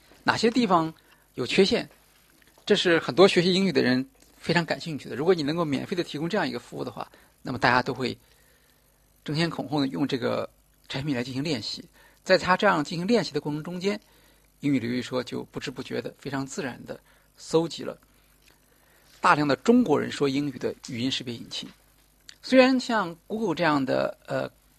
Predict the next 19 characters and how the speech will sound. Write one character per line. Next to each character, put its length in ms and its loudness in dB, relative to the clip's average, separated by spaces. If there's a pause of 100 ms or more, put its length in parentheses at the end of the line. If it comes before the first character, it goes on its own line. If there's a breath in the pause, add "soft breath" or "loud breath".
(440)
高 180 4
技 100 -4
术 140 0
企 240 -4
业， 80 -2
他 160 -4
们 100 -8
在 320 0 (200)
人 180 -2
类 220 6
语 140 -6
音 120 -2
识 180 -4
别 160 2
方 180 -2
面 200 -2 (920)
非 280 -2
常 280 -6
的 340 -6